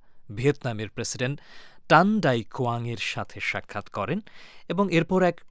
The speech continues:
যৌথ সংবাদ সম্মেলনে তিনি বলেন, "বাণিজ্য এবং পারস্পরিক কাজে প্রতিটি দেশকেই আইন অনুসারে কাজ করতে হবে।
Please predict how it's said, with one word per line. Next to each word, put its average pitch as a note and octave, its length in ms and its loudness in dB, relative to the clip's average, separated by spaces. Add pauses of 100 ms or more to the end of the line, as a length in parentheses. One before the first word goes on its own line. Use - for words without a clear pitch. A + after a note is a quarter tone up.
যৌথ D#3 300 2
সংবাদ C3 420 0
সম্মেলনে D3 600 0
তিনি B2 220 -2
বলেন, A2+ 340 0 (520)
"বাণিজ্য D#3+ 520 4
এবং G#3+ 360 6
পারস্পরিক E3+ 640 4
কাজে C#3 380 0
প্রতিটি G3 560 -2 (140)
দেশকেই D3 560 0
আইন B2+ 340 2
অনুসারে C3+ 380 -4
কাজ F2 240 -10
করতে A#2 300 -10
হবে। G2 260 -10